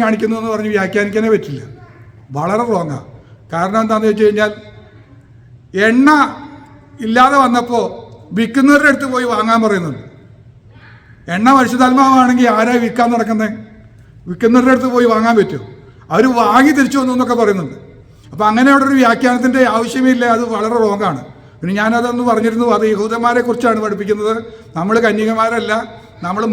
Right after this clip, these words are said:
മണവാട്ടിയാണ്. മണവാട്ടിയായിട്ടുള്ള ഉപദേശമല്ല, അത് യഹൂദന്മാരെ കുറിച്ചുള്ള ഉപദേശമാണെന്ന് അതിൻ്റെ തെളിവെല്ലാം നിരത്തിയത് കൊണ്ട്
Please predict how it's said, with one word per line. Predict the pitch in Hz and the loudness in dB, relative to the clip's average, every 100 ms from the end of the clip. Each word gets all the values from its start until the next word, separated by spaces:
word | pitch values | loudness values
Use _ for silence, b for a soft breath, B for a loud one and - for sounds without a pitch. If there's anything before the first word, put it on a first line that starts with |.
| 190 | -2
മണവാട്ടിയാണ്. | 196 208 220 220 240 208 208 226 - B B - | -2 -2 -2 0 0 0 -4 -8 -14 B B -10
മണവാട്ടിയായിട്ടുള്ള | 170 208 220 226 226 226 226 202 | -6 0 0 0 -2 0 0 0
ഉപദേശമല്ല, | 208 214 220 202 214 | 0 2 0 -2 -4
അത് | 208 202 | -2 -2
യഹൂദന്മാരെ | 196 214 226 226 247 233 | -2 -4 -2 -2 -2 -2
കുറിച്ചുള്ള | 226 - 220 214 233 - - B B 151 | -4 -4 -2 -2 -4 -8 -20 B B -4
ഉപദേശമാണെന്ന് | 196 214 226 220 214 220 | 0 0 2 0 0 -4
അതിൻ്റെ | 208 208 | -2 -2
തെളിവെല്ലാം | 202 220 220 214 214 | 2 2 2 -2 -6
നിരത്തിയത് | 190 240 233 220 | -6 -6 -4 -4
കൊണ്ട് | 202 | -4